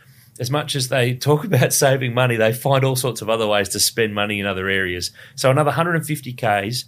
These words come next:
to bring back an icon of the sport, the Sandown five hundred, for example, for crying out loud. Come on, for a hundred, I know,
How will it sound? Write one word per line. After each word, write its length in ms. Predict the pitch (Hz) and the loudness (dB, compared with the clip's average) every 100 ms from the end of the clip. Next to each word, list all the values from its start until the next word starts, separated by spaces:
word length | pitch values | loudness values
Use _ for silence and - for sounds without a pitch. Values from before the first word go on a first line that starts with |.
| _ - - | _ -20 -8
to 100 | 135 | -6
bring 280 | 127 151 139 | 0 0 2
back 200 | 131 127 | 2 2
an 80 | 127 | 2
icon 440 | 123 147 151 160 | 2 2 2 -2
of 60 | 156 | 0
the 80 | 143 | -2
sport, 400 | - 107 104 107 | -2 -4 -6 -4
the 60 | |
Sandown 540 | 110 - 120 156 160 156 | -2 0 2 2 0 0
five 340 | - 143 135 | 2 2 2
hundred, 260 | 120 117 104 | 0 -2 -4
for 120 | 95 | -6
example, 640 | 92 85 87 87 92 90 - - - _ _ - | -6 -4 -6 -4 -6 -8 -12 -20 -20 _ _ -12
for 100 | - | -10
crying 600 | - - 165 160 156 135 | -8 -2 2 2 2 2
out 240 | 113 - | 0 -2
loud. 560 | - 90 92 87 85 - | -6 -4 -4 -4 -8 -12
Come 260 | - 131 | -2 0
on, 200 | 95 80 78 | 0 -4 -4
for 120 | 123 | -4
a 40 | |
hundred, 320 | 139 196 180 - | -2 -2 -4 -2
I 80 | 135 | 0
know, 320 | 185 208 | 2 2